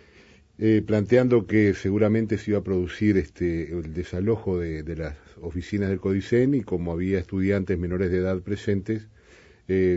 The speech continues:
solicitaban si la Institución Nacional de Derechos Humanos podía, eh,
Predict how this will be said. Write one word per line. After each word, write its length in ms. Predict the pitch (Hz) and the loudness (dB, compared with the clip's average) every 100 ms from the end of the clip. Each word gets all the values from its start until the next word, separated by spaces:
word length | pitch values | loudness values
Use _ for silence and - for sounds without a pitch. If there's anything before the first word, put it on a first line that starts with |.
| 85 | 0
solicitaban 600 | 98 95 98 107 92 - | -2 -2 -4 0 0 0
si 120 | - | -2
la 80 | 92 | -4
Institución 440 | 87 82 87 101 | -6 -8 -6 -2
Nacional 340 | 104 - 98 98 | -2 -2 -2 2
de 80 | |
Derechos 320 | 95 98 98 101 | 2 0 -2 -2
Humanos 380 | 95 95 107 107 | 0 0 -2 -4
podía, 540 | 92 92 98 101 98 82 | -2 -2 0 -2 -2 -6
eh, 300 | 85 82 | -6 -6